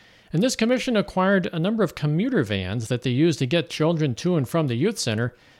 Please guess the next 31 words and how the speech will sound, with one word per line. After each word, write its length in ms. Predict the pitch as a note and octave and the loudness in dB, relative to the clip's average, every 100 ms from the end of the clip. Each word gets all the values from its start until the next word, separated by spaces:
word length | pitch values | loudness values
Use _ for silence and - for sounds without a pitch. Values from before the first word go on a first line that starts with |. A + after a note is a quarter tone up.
| _ | _
but 100 | E3 | 0
they 140 | G3 | 0
also 260 | C4+ D#4+ C#4 | 0 0 0
use 240 | A#3+ A3+ | 0 0
the 100 | F3 | 0
vans 360 | D#3+ F3 F3 B2 | 0 2 2 0
during 180 | E3 D3 | 0 2
the 80 | A2 | 2
day 420 | D3+ F#3 G#2+ C3 | 2 2 2 -2
to 220 | - B2 | -2 -4
transport 560 | - C#3+ C#3 - B2+ A2 | -2 -2 -2 -2 -2 -2
adults 400 | G#2 B2 D#3 - | 0 0 -2 -8
to 100 | G2+ | -10
the 120 | F#2+ | -4
doctor 480 | B2 D#3 C#3 D#3 C3+ | -2 -2 -2 -2 -2
or 160 | F#2+ - | -8 -8
pick 180 | C3 B2+ | -6 -4
up 160 | A#2+ | -4
parts 240 | C3+ C3+ - | -2 -2 -4
for 120 | G#2 | -6
area 300 | A2+ C3 A2 | -2 -2 -2
farmers 540 | - A#2+ C#3 C#3+ B2 - _ _ _ - | -4 -4 -2 -2 -4 -12 _ _ _ -12
or 80 | G2+ | 0
get 200 | B2 - | 0 2
people 220 | C3+ B2 | 0 0
to 80 | A#2+ | 0
the 80 | A2+ | 2
grocery 320 | B2 B2+ C#3+ | 0 0 -4
store, 240 | - C#3 | -4 -6
et 100 | C3+ | -4
cetera. 400 | - E3 - A#2+ | -4 -6 -6 -12